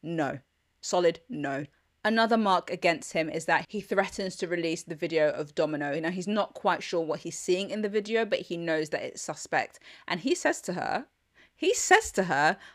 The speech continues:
"I want you to get on your knees and beg me." Sorry? If it was me, I'd say release the video. Release the video, because there is absolutely no way on God's green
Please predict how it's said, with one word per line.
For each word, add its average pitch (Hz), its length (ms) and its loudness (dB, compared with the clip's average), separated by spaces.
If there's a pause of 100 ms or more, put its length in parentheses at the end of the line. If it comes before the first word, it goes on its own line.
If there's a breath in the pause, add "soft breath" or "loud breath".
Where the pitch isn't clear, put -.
(200 loud breath)
"I 220 140 6
want 262 200 2
you 226 100 -2
to - 120 -4
get 196 240 2
on 196 160 -2
your 180 100 -2
knees 175 440 -4
and 160 220 -2 (280)
beg - 240 4
me." 190 360 2 (180)
Sorry? 165 720 0 (600 soft breath)
If 262 120 6
it 320 60 -6
was 302 140 0
me, 285 100 4
I'd 254 100 4
say 233 120 4
release 220 280 4
the 202 120 2
video. 180 440 0
Release 254 800 2
the 220 140 0
video, 196 380 2
because 202 340 -4
there 226 140 4
is 220 240 0
absolutely 233 500 -2
no 240 440 2
way 208 320 2
on 175 300 0
God's 202 340 -2
green 196 420 -4